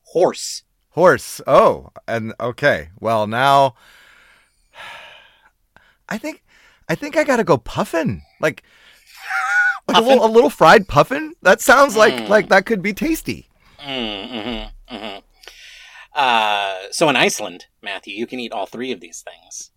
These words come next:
Speaker 1: Um, you know, because I, I think once upon a time, uh, when you, when they were living on this island, there was literally nothing else to eat.
Speaker 2: Okay.
Speaker 1: It was, it was puffin or the horses that they brought with them or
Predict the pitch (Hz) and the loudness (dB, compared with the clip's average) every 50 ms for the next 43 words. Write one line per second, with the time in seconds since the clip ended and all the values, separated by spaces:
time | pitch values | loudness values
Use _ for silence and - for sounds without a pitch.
0 | _ _ - - 95 90 87 87 87 85 87 85 _ _ _ _ _ - 127 107 | _ _ -18 -16 -14 -14 -12 -14 -16 -16 -20 -20 _ _ _ _ _ -12 -12 -12
1 | 95 90 87 92 95 - - 117 98 104 - - - 107 98 95 87 - - 101 | -10 -12 -14 -14 -16 -18 -18 -18 -20 -20 -16 -12 -10 -10 -10 -10 -12 -14 -16 -16
2 | 98 92 98 101 - _ - 143 147 - - - 127 101 104 104 98 - - - | -14 -12 -14 -14 -14 _ -18 -18 -18 -18 -20 -20 -20 -18 -16 -16 -16 -14 -14 -14
3 | - - 101 92 87 - - 107 104 98 95 90 90 87 92 - 98 92 92 90 | -12 -14 -16 -16 -16 -18 -18 -16 -14 -14 -16 -16 -18 -20 -20 -20 -18 -16 -16 -18
4 | 87 90 85 87 98 95 92 92 95 92 90 _ _ - 98 95 95 95 90 90 | -18 -20 -20 -18 -18 -18 -18 -20 -20 -20 _ _ _ -20 -20 -18 -18 -18 -18 -16
5 | 90 98 110 110 113 113 107 113 117 110 - 117 113 113 120 123 123 113 110 - | -14 -14 -14 -14 -14 -18 -16 -16 -16 -14 -12 -12 -12 -12 -14 -16 -18 -16 -14 -14
6 | 101 95 92 - 95 101 98 98 92 85 85 87 92 98 90 - - 92 85 82 | -14 -16 -16 -18 -16 -14 -14 -14 -14 -16 -18 -18 -14 -16 -14 -14 -16 -18 -18 -16
7 | 80 - - - _ _ _ - - _ _ _ _ _ _ _ _ _ _ - | -18 -18 -20 -20 _ _ _ -20 -20 _ _ _ _ _ _ _ _ _ _ -12
8 | 95 101 104 - 147 147 247 311 - 123 117 107 98 - - - _ _ - 151 | -10 -10 -8 -6 -6 -8 -6 -6 -8 -8 -6 -8 -8 -10 -12 -16 _ _ -6 -4
9 | 135 120 113 - - - - - 151 135 - 151 143 139 135 131 127 127 107 113 | -2 -2 -4 -6 -8 -8 -2 0 0 0 0 -4 -4 -4 -4 -4 -6 -6 -6 -6
10 | 107 107 - 95 - - 143 131 127 - 131 113 117 110 - 117 104 90 110 101 | -6 -6 -8 -10 -8 -6 -4 -4 -4 -6 -8 -8 -8 -8 -8 -8 -8 -6 -4 -4
11 | 101 104 101 107 104 - - 104 101 98 98 98 101 - 113 104 101 98 98 95 | -4 -6 -6 -8 -10 -10 -10 -12 -12 -12 -14 -16 -16 -16 -16 -16 -16 -16 -16 -14
12 | 95 95 | -14 -14